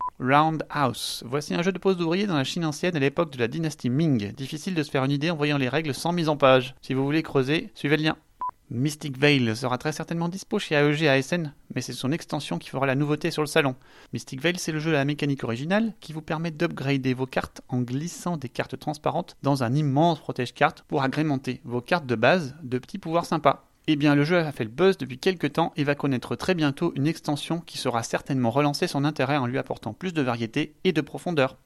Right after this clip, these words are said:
Elle se prénomme Veil of Magic. Contiendra dix-huit cartes de base ainsi que cinquante-quatre nouveaux upgrades transparents pour un prix indiqué de vingt-neuf dollars et sortira donc aux alentours des scènes.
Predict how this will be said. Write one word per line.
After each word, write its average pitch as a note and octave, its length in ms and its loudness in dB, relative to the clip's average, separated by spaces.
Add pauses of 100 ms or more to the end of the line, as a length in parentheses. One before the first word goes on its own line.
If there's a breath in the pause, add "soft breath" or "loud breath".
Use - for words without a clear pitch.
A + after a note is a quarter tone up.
Elle B2+ 120 -2
se - 120 -10
prénomme C3+ 520 -2 (300 soft breath)
Veil C#3 380 2
of - 160 -6
Magic. - 640 -4 (160)
Contiendra B2+ 640 -6
dix-huit D3 320 -8
cartes A#2 260 2
de A2 100 -2
base D3 420 4
ainsi C#3+ 240 -4
que C#3 100 -4
cinquante-quatre D#3+ 560 -4
nouveaux D3+ 300 0
upgrades C#3 340 0
transparents D#3+ 540 4
pour A2+ 160 0
un A2 40 -2
prix D#3 160 -6
indiqué D3 440 -4
de A#2+ 80 -2
vingt-neuf E3 400 0
dollars C#3+ 400 2
et - 60 -16
sortira A2+ 440 -4
donc C3 340 -4
aux A#2 160 -4
alentours A2+ 360 0
des D#3+ 100 2
scènes. D3+ 240 0